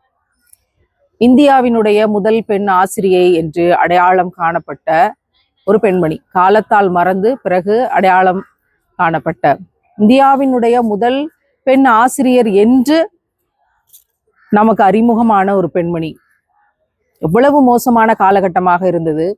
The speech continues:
தலித் சமூகம் படிக்கக்கூடாது, இறைவனுடைய காலில் இருந்து பிறந்தால் நீ தாழ்த்தப்பட்ட சாதி, அந்த பெண்கள், பெண் பிள்ளைகள் கண்டிப்பாக படிக்கவே முடியாது,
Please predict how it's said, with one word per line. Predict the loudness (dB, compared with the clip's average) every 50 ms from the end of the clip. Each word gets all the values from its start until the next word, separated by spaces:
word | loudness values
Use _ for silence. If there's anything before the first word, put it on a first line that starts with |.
| _ _ _ _ _ _ _ _ _ _ _ -2
தலித் | 0 2 2 2 0 -2 -4 -4
சமூகம் | -2 -2 0 -2 -2 -2
படிக்கக்கூடாது, | -2 -4 -4 -2 -4 -4 -2 0 0 0 0 0 -2 -2 -2 -4 -4 -8 _ _ _ _ _ _ _ -2
இறைவனுடைய | 0 2 2 4 2 2 2 2 2 0 0
காலில் | 0 0 2 2 2 2 2 2 2
இருந்து | 2 2 2 2 0 0 0
பிறந்தால் | 0 -2 -2 -2 0 0 2 2 2
நீ | 0 -2 -2
தாழ்த்தப்பட்ட | -2 0 0 0 0 -2 -4 -6 -6 -6 -6 -6
சாதி, | -6 -6 -6 -6 -4 -6 -8 -10 -12 _ _ _ _ _ _ _ _ 0
அந்த | 0 2 2
பெண்கள், | 2 0 0 2 2 2 2 0 0
பெண் | 0 0 0 0
பிள்ளைகள் | 0 0 0 0 2 2 0 0
கண்டிப்பாக | 0 -2 -2 -2 -2 -4 -2 -2 -2 -2 -2 -4 -4
படிக்கவே | -4 -4 -4 -4 -4 -2 0 0 0 0
முடியாது, | 0 0 0 2 2 2 2 0 -2 -4